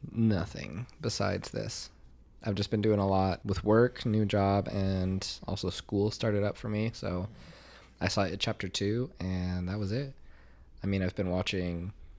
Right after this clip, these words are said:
just tons of stuff on, mm,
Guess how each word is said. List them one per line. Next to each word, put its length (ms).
just 280
tons 240
of 40
stuff 380
on, 540
mm, 640